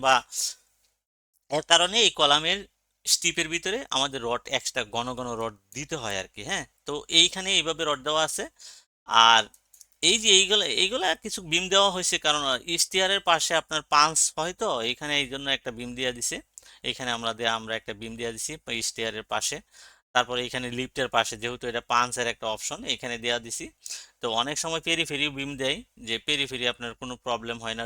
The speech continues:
ড্রয়িং রুমের ভিতরে বিমগুলো পড়ে না, বা ডাইনিং রুমের ভিতরে, বেডরুমের ভিতরে বিমগুলো পড়ে না। হয়তো অনেকে পেরিফেরি দেয়, আবার পেরিফেরি ছাড়াও বিম দিতে হয়। ফ্ল্যাট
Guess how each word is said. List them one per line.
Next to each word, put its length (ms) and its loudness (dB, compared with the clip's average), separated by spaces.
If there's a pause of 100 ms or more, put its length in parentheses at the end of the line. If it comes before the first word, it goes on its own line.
(100)
ড্রয়িং 220 -8 (100)
রুমের 260 -10
ভিতরে 320 -10
বিমগুলো 320 -8 (100)
পড়ে 180 -2
না, 100 -6 (100)
বা 60 -2 (100)
ডাইনিং 280 2 (100)
রুমের 280 -6
ভিতরে, 320 -8
বেডরুমের 480 -2
ভিতরে 280 -10
বিমগুলো 360 -10
পড়ে 160 -6
না। 80 -16 (460)
হয়তো 240 -4
অনেকে 240 -6
পেরিফেরি 440 2
দেয়, 200 4
আবার 160 2 (400)
পেরিফেরি 460 4
ছাড়াও 320 10
বিম 180 -2
দিতে 160 -8
হয়। 180 0
ফ্ল্যাট 200 8